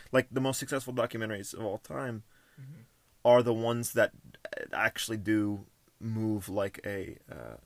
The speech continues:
Speaker 1: like a movie. And so the, y-, to, to, to get that, that's either you being lucky and being around people that things, that, where things are happening,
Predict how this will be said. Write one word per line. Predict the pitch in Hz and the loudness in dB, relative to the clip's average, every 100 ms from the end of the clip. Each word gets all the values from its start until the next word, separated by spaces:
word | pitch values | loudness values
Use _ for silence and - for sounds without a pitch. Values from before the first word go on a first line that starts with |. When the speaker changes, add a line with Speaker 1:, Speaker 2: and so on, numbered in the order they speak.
| _ - | _ -8
Speaker 1:
like | 107 | -6
a | 107 | -4
movie. | 110 131 160 123 | -2 0 0 0
And | - 113 | -2 -6
so | - 120 | -4 -4
the, | 107 117 - | -2 -4 -4
y-, | 110 113 - 80 - | -8 -10 -12 -14 -12
to, | - - | -8 -8
to, | - | -8
to | - 123 | -8 -4
get | 123 | -2
that, | 127 117 | 2 2
that's | 120 - | 0 -6
either | 117 117 | -8 -4
you | 110 104 113 110 110 - - - - - | -4 -4 -4 -4 -8 -16 -20 -20 -20 0
being | 127 123 117 | 4 4 2
lucky | 98 92 107 117 - - | 0 -2 -4 -6 -8 -18
and | - 117 | -8 -2
being | 120 113 117 | 0 2 2
around | 110 110 | 0 -2
people | - 113 113 | -8 -6 -2
that | 104 95 | -2 -2
things, | 110 107 - | -4 -6 -8
that, | - - - - - 104 | -10 -10 -10 -14 -16 -6
where | 110 110 | -4 -2
things | 120 117 | -4 -2
are | 117 | 0
happening, | 104 101 | 0 -2